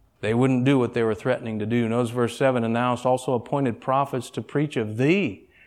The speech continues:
at Jerusalem, saying, There is a king in Judah, and now shall it be reported to the king,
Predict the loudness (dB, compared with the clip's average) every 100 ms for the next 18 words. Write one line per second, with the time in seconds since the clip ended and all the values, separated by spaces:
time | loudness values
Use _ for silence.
0 | -20 _ _ -2 -2 0 0 2 0 -2
1 | -4 0 0 2 2 2 2 -2 0 2
2 | 2 2 0 2 4 4 2 2 2 2
3 | 2 2 2 2 2 2 0 0 0 2
4 | 2 2 0 0 0 0 2 0 -4